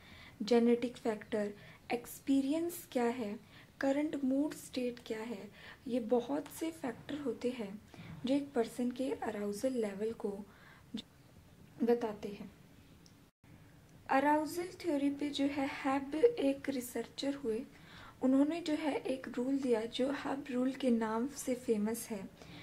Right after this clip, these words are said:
उन्होंने बताया कि individual perform task best at an optimal level of arousal। हेब ने बताया जब optimal level of arousal होगा तभी जो है एक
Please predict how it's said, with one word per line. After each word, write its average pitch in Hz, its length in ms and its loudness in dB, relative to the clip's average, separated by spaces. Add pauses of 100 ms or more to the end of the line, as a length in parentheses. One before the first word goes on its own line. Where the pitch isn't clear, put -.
(320)
उन्होंने 294 380 8
बताया 277 420 0
कि 277 160 0 (160)
individual 277 680 6 (100)
perform 262 480 4 (160)
task 226 480 -2 (160)
best 202 420 0 (540)
at 262 140 2
an 269 100 4 (380)
optimal 302 580 2
level 214 320 4
of 240 100 -2 (100)
arousal। 190 420 -4 (640)
हेब 269 240 4
ने 330 140 2
बताया 220 520 0
जब 247 300 2
optimal 277 600 4 (120)
level 240 360 2
of 269 80 -4 (100)
arousal 220 500 0
होगा 202 240 -2 (760)
तभी 294 260 6
जो 349 160 2
है 320 180 4
एक - 300 -2